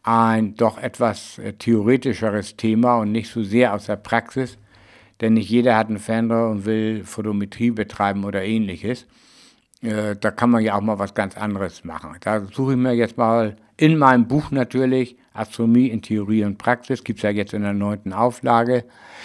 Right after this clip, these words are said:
ähm, weiter hinten etwas heraus, mal schauen, was mir da g-,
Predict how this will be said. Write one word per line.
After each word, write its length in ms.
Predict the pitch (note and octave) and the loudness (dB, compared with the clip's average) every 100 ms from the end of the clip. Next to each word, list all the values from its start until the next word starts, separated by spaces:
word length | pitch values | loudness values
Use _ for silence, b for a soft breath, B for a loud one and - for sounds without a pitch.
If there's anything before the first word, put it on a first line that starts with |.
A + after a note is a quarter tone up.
| B B B | B B B
ähm, 1160 | - A2+ G#2+ G#2 G#2+ G#2 G#2 G2+ G2 G2 G2 G2 _ _ _ - | -4 -2 -2 0 2 2 2 2 2 0 -2 -6 _ _ _ -2
weiter 200 | A2 G#2 | 2 2
hinten 640 | G#2+ C3 B2 B2+ B2 A#2 - - _ _ _ _ _ _ _ _ _ _ - | 6 4 6 2 2 0 -12 -20 _ _ _ _ _ _ _ _ _ _ -8
etwas 420 | G#2 - G#2 - | -6 -2 -2 0
heraus, 540 | G2+ G#2+ A2 A#2 - - _ | 2 6 6 4 -4 -20 _
mal 160 | G#2+ F#2+ | -4 -2
schauen, 480 | - G#2 A2 G#2+ - - | 2 4 4 2 -4 -6
was 220 | G2 - | -6 -4
mir 100 | G2 | -2
da 220 | G2 F#2+ | -2 -2
g-, 120 | G2 | -6